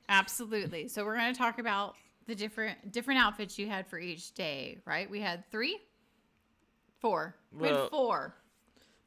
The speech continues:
Speaker 2: but three were new.
Speaker 1: Three were new and one we've done before. But yeah, so we, and we visited the park four days and you did four bounding. So we did it, girls and boys. Her suitcase, one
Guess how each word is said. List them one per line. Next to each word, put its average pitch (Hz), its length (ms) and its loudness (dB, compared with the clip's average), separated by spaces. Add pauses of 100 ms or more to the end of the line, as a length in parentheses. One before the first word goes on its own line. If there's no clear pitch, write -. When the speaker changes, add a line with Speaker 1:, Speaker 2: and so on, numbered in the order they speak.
Speaker 2:
but 160 280 6
three 156 320 6
were 131 180 4
new. 123 460 2 (260)
Speaker 1:
Three 320 220 2
were 339 160 0
new 294 160 2
and 254 180 2
one 247 320 4
we've 240 280 2
done 214 200 2
before. 214 380 -2
But 185 140 -4
yeah, 208 120 4
so 202 160 -2
we, 202 120 -6
and 202 160 -2
we 226 120 2
visited 277 420 -2
the 269 80 -2
park 233 300 2
four 262 240 2
days 277 300 0
and 226 100 0
you 226 140 0
did 214 180 -2
four 226 220 0
bounding. 156 480 0
So 143 340 -6 (460)
we 196 160 -4
did 180 180 -2
it, 147 60 -6
girls 151 240 -6
and 147 120 -12
boys. 143 340 -6 (640)
Her 508 200 4
suitcase, 254 580 0
one 233 540 0